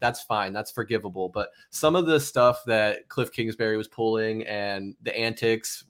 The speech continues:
whether it be from Kyler and the sideline to just looking totally disorganized. And honestly, Cliff looked like he was gonna shit his pants every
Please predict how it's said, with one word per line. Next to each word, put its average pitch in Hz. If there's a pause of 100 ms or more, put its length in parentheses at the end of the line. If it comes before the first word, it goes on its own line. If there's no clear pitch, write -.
(140)
whether 113
it 107
be 110
from 98
Kyler 110
and 101
the 95
sideline 104
to 101 (400)
just 139
looking 156
totally 123
disorganized. 113
And 127
honestly, 226
Cliff 226 (140)
looked 170
like 147
he 151
was 139
gonna 120
shit 117
his 113
pants 104
every 110